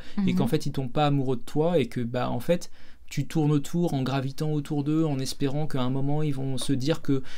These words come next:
Speaker 1: en fait, t'es là, t'es bien sympa, et que peut-être qu'il pourrait se passer quelque chose. Et en fait, bah, ils font jamais l'effort, et toi, t'es là en me disant,
Speaker 2: Oui, mais «
Speaker 1: Bon,
Speaker 2: après
Speaker 1: j'aimerais attirer son attention, mais en même temps, j'arrive pas », et tout ça.
Speaker 2: Ouais, mais
Speaker 1: Et
Speaker 2: en
Speaker 1: c'est,
Speaker 2: fait
Speaker 1: je, si tu veux, moi, c'est aussi, je pense, que le, le point de départ de cette histoire-là,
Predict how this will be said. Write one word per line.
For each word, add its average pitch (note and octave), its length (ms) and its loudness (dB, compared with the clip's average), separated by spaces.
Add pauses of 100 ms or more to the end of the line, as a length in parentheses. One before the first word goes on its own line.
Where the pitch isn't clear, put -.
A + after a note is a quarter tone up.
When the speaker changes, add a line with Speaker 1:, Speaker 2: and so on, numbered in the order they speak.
(160)
Speaker 1:
en C3 60 -2
fait, D#3+ 180 2
t'es C#3+ 180 2
là, D3+ 180 4
t'es D3 140 0
bien C3 160 -2
sympa, D3 500 0
et B2+ 60 -2
que C3+ 100 -2
peut-être D3 380 -2
qu'il D3 300 0
pourrait - 200 -2
se - 60 -4
passer - 240 -2
quelque B2 140 -2
chose. F#3 220 0 (300)
Et B2 60 -2
en A#2+ 40 -2
fait, - 300 -2 (300)
bah, A2 80 -4
ils G#2+ 80 -6
font B2 180 -6
jamais B2+ 300 -2
l'effort, C#3+ 400 2
et A#2 80 0
toi, C#3+ 120 -2
t'es C3+ 160 -2
là D3+ 120 0
en D3+ 140 0
me B2+ 60 -4
disant, C3 260 2
Speaker 2:
Oui, C#3+ 80 4
mais « - 60 -
Speaker 1:
Bon, E3 80 6
Speaker 2:
après E3+ 100 4
Speaker 1:
j'aimerais D3+ 160 4
attirer D3 220 2
son D3+ 100 0
attention, F3 420 2
mais D#3+ 100 2
en C#3+ 60 2
même C#3+ 120 2
temps, D#3+ 100 -2
j'arrive C#3 280 0
pas », E3 160 2
et - 20 0
tout - 100 -2
ça. - 100 -4 (180)
Speaker 2:
Ouais, C4+ 140 4
mais A3+ 120 6
Speaker 1:
Et F3 40 4
Speaker 2:
en D#3+ 40 6
Speaker 1:
c'est, - 180 4
Speaker 2:
fait - 80 0
Speaker 1:
je, D#3 120 4 (360)
si - 100 -2
tu F3+ 100 0
veux, G3 120 6
moi, F3+ 160 2
c'est F3+ 180 0
aussi, E3+ 440 2
je C3+ 100 2
pense, E3+ 240 0
que D3 60 -2 (340)
le, C3 260 2
le B2 160 0
point F3 220 0
de E3+ 60 2
départ D3+ 360 2
de - 80 2
cette - 160 0
histoire-là, F#3 500 2